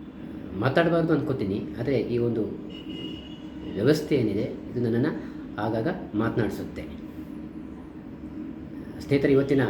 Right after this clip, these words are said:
ಈ ಒಂದು, ಆ, ವಿಷಯ ಏನಪ್ಪ ಅಂದ್ರೆ, ಆ, ಕಳೆದ ಒಂಬತ್ತು ತಿಂಗಳ ಹಿಂದೆ, ಆ, ರಾಜ್ಯಸಭೆಗೆ ನಡೆದಂಥ ಒಂದು, ಆ, ಚುನಾವಣೆಯ, ಆ, ಸಂದರ್ಭದಲ್ಲಿ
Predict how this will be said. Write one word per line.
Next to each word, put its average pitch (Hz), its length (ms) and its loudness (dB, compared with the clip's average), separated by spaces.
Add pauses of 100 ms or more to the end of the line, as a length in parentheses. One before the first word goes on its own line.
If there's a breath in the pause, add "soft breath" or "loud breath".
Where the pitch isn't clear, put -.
(160)
ಈ 110 40 0
ಒಂದು, 107 260 2
ಆ, 92 40 -4 (1160)
ವಿಷಯ 123 280 2
ಏನಪ್ಪ 123 320 2
ಅಂದ್ರೆ, 120 260 4
ಆ, 131 40 0 (600)
ಕಳೆದ 165 200 8
ಒಂಬತ್ತು 151 760 4 (140)
ತಿಂಗಳ 135 300 4
ಹಿಂದೆ, 104 320 2
ಆ, 92 40 -4 (2000)
ರಾಜ್ಯಸಭೆಗೆ 135 540 6
ನಡೆದಂಥ 113 340 2
ಒಂದು, 117 440 0
ಆ, 90 40 -4 (1000)
ಚುನಾವಣೆಯ, 139 480 6
ಆ, 92 640 -6
ಸಂದರ್ಭದಲ್ಲಿ 104 840 0